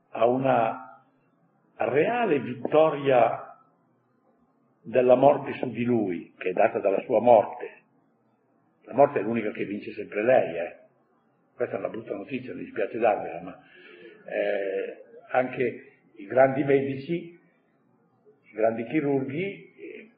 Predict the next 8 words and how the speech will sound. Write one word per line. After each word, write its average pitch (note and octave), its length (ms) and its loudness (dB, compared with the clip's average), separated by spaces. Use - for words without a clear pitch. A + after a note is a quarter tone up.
cosa A2+ 260 0
fanno? F#2 580 2
Dicono A#2+ 320 -2
alla A#2+ 120 4
morte, A#2 540 2
"Passa A2 300 0
dopo", B2 460 6
insomma. - 380 -14